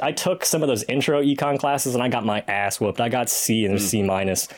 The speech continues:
Speaker 1: in the econ classes that I took there, so I know it's wildly rigorous in that. So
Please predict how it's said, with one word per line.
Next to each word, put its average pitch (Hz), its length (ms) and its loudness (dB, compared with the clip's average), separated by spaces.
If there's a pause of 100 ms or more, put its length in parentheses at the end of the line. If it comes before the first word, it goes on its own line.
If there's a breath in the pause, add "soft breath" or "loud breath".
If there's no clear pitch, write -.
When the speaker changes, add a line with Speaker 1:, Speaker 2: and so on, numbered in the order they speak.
(200 loud breath)
Speaker 1:
in 101 140 0
the 95 200 2
econ 101 320 0
classes 101 360 0
that 101 100 0
I 95 80 0
took 98 240 -6
there, 98 180 0
so 110 140 0
I 120 80 0
know 120 180 2
it's 104 120 -2
wildly 101 480 0
rigorous 92 480 0
in 92 140 -2
that. 92 260 -2
So 98 280 -2